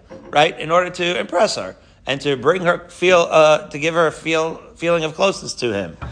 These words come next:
And therefore, it was not with the intent necessarily per se, literally of having to make it to the chuppah. His mind, he was just wanting to impress his Kala. So he added it to Tosefes Ksuba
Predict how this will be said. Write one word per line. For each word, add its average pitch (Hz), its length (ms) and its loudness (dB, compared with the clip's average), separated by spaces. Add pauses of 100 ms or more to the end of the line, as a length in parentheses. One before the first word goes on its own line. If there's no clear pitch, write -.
(220)
And 160 100 0
therefore, 180 480 4
it 170 80 -4
was 170 160 -6
not 165 220 -2
with 135 100 -4
the 135 100 0
intent 127 360 2 (260)
necessarily 135 560 0
per 131 220 -4
se, 135 380 2 (360)
literally 139 640 2
of 110 160 -2
having 127 380 2
to 120 100 -6
make 127 240 -2
it 139 80 -6
to 110 80 -6
the 104 80 -10
chuppah. 123 480 0 (300)
His 202 180 0
mind, 139 420 0
he 170 80 -2
was 185 80 -2
just 180 140 -8
wanting 156 220 2
to 131 60 -2
impress 123 260 -2
his 110 120 -10
Kala. 78 380 -8 (220)
So - 140 -2
he 127 160 2
added 143 220 4
it 135 160 0
to 131 60 -14
Tosefes 156 340 -4
Ksuba 160 480 2